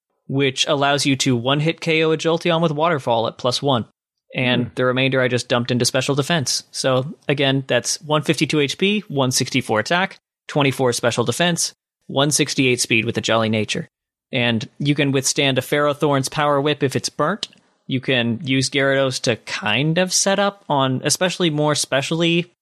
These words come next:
Speaker 1: oriented things that it resists. Maybe a Greninja stuck in a water move or something along those lines.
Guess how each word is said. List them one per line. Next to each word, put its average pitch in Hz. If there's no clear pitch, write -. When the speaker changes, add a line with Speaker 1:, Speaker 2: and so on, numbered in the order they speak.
Speaker 1:
oriented 175
things 165
that 151
it -
resists. 139
Maybe 135
a 139
Greninja 139
stuck 135
in 139
a 127
water 123
move 139
or 123
something 139
along 131
those 135
lines. 139